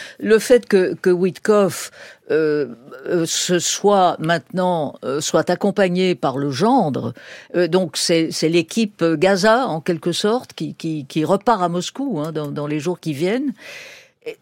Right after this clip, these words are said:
Est-ce que ça veut dire quand même que les Européens ont bien joué ? Ils ont, ils ont,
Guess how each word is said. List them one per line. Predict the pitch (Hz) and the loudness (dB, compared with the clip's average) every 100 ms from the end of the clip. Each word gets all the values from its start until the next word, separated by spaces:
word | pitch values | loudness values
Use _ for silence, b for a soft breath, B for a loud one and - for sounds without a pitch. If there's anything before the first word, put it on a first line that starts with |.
| - | -4
Est-ce | 190 233 | 0 2
que | - | 2
ça | 240 247 | 2 4
veut | 247 | 4
dire | 233 - | 2 0
quand | - 262 269 | 2 2 4
même | 262 330 339 262 | 2 0 -2 -4
que | - 208 | 2 4
les | 202 202 | 4 2
Européens | 220 202 220 262 339 | 2 2 2 2 2
ont | 196 | -2
bien | 147 170 285 | 2 4 4
joué ? | 240 180 202 233 370 311 b b b b - | 2 0 0 0 -2 -6 b b b b -2
Ils | 180 190 | 0 0
ont, | - | -2
ils | 175 175 | -2 0
ont, | 165 143 131 | 0 -2 -4